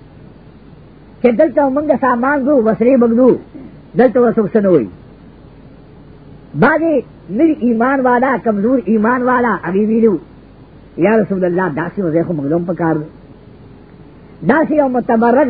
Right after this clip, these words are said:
ځای خو موږ له هم پکار دی." نو نبي علیه السلام ورته وویل، "تاسو ما ته هغه څه وایئ، څنګه چې بني اسرائیل ویلو موسی علیه السلام ته، اجعل لنا الها کما لهم آلهه."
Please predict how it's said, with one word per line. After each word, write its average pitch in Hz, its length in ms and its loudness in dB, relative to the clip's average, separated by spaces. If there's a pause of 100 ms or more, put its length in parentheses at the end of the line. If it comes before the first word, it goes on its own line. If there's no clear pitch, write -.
ځای 185 120 0
خو 202 100 -4
موږ 220 200 -4
له 262 80 2
هم 240 80 -4
پکار 247 320 -2
دی." 233 140 -4 (1500)
نو 220 60 4
نبي 269 280 6
علیه 285 140 6
السلام 262 400 0
ورته 262 200 -2
وویل، 262 340 4 (1120)
"تاسو 226 260 0
ما 247 180 0
ته 240 100 -6
هغه 277 240 -2
څه - 80 0
وایئ، 254 440 2 (400)
څنګه 277 200 0
چې 262 40 0
بني 233 340 2
اسرائیل 233 420 2
ویلو 226 280 4
موسی 208 240 0
علیه 202 200 2
السلام 170 380 0
ته، 120 180 -8 (720)
اجعل 262 360 0
لنا 254 400 -4
الها 226 340 -2 (120)
کما 190 260 -4
لهم 170 300 -4
آلهه." 117 380 -8